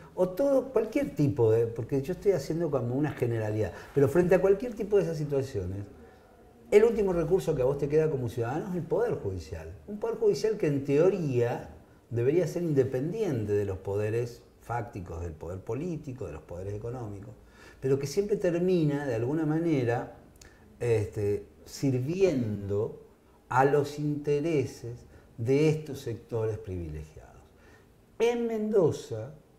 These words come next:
lo que pasó y lo que nosotros denunciamos es eso, digamos, cómo, cómo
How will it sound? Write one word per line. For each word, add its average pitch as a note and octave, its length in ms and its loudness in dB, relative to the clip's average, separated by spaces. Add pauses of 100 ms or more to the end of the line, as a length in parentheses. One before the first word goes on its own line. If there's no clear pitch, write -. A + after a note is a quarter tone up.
(140)
lo A2+ 260 -2
que F#3 120 2
pasó G2 720 -8 (140)
y F#2+ 80 -10
lo F2+ 120 -8
que G2+ 120 -8
nosotros C#3+ 480 -4
denunciamos A2 760 -6 (440)
es D#3 360 2
eso, E2 400 -8
digamos, F2 280 -8 (120)
cómo, F2 540 4 (1000)
cómo F2+ 520 4